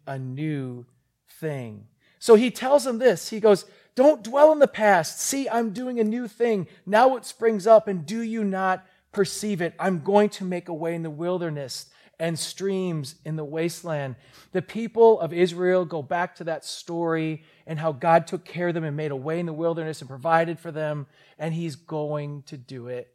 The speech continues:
again. But are you stuck? Are you stuck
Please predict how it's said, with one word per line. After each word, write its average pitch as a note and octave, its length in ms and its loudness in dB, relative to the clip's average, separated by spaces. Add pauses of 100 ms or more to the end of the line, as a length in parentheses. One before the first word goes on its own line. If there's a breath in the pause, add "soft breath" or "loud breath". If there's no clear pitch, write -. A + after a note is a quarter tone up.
(140)
again. G#2+ 480 -18 (1080)
But B2 120 -10
are C3 120 2
you C#3 100 -8
stuck? A#2 420 -14 (1400)
Are C#3+ 120 2
you E3+ 160 -2
stuck - 600 -4